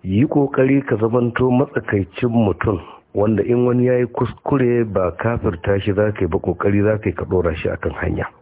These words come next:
Wanda in wani kuma ya yi ba wasassa za ka yi ba, ka nesanta da shi har ya kasa samun shiriya.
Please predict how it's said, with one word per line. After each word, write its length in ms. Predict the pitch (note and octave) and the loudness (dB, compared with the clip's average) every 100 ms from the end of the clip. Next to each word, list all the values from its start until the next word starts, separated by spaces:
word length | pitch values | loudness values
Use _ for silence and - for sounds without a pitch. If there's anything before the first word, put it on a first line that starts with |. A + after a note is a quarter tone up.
| _ - | _ -2
Wanda 240 | G2+ F#2+ | 0 2
in 240 | A2+ A#2 B2 | 2 2 4
wani 180 | B2 | 2
kuma 300 | A#2+ C3 B2+ B2+ | 0 2 2 4
ya 160 | B2+ | 2
yi 240 | B2+ C#3 C3+ | 2 2 0
ba 220 | G#2+ G#2 | 0 2
wasassa 520 | G2+ F#2+ C3 C3+ C3 | 2 0 -2 0 2
za 220 | A2+ B2 | 2 0
ka 140 | A#2 A2+ | 0 0
yi 100 | F2+ | 0
ba, 260 | F#2 A2 A2 | 0 -2 -2
ka 100 | G2+ | 0
nesanta 640 | G2 G#2+ G2+ G#2+ G#2 G#2+ | 2 2 2 0 0 0
da 100 | F#2+ E2 | -2 -2
shi 360 | - B2+ B2+ - | 0 2 2 0
har 180 | A2 A#2 | 0 2
ya 100 | G#2 | 0
kasa 300 | G#2+ G#2 F2+ | 0 -2 -2
samun 320 | F#2+ F#2 E2 | 0 2 0
shiriya. 400 | - E2+ D#2+ F2 | -2 -2 0 -2